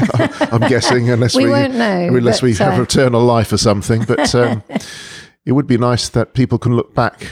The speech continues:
Speaker 1: on the work you've done in generations' time and say, "Yeah, that, that, that was really good." Or family members from those who you've helped, you know, in the
Speaker 2: Mm.
Speaker 1: community. It'd be lovely. So before we wrap up, um, how can people find out or get in touch with you, find out on social media,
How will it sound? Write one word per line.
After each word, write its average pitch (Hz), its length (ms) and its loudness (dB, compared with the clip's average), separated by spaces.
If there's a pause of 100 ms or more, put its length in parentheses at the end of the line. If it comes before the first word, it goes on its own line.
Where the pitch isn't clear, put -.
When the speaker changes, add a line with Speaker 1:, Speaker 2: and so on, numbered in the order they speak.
Speaker 1:
on 107 140 -6
the 110 60 0
work 107 280 0
you've 98 100 -6
done 101 140 0
in 101 120 -2
generations' 104 640 0
time 110 400 0 (180)
and 107 240 -6
say, 113 240 -2
"Yeah, 123 300 -4
that, - 180 -4
that, - 220 -6
that 113 160 -6
was 98 160 -4
really 101 240 0
good." 92 240 -2
Or 90 100 -8
family 110 400 0
members 104 460 0
from 110 160 -6
those 110 380 -2
who 120 360 -6 (380)
you've 117 160 -8
helped, 143 340 -4
you 110 80 -8
know, 104 60 -2
in 104 80 -6
the 101 40 -10
Speaker 2:
Mm. - 60 -14
Speaker 1:
community. 113 460 -6 (220)
It'd 123 120 -14
be 113 80 -6
lovely. 107 320 -4 (520)
So 147 220 0
before 180 320 2
we 170 120 4
wrap 143 260 -2
up, - 400 -4
um, 127 400 0
how 160 160 0
can 160 180 -4
people 127 260 0
find 117 380 0
out 110 240 0
or 95 80 0
get 110 140 0
in 104 80 -2
touch - 240 -4
with 101 60 2
you, 98 60 0
find 107 280 0
out 101 120 -2
on 98 80 -6
social 98 380 0
media, 98 480 2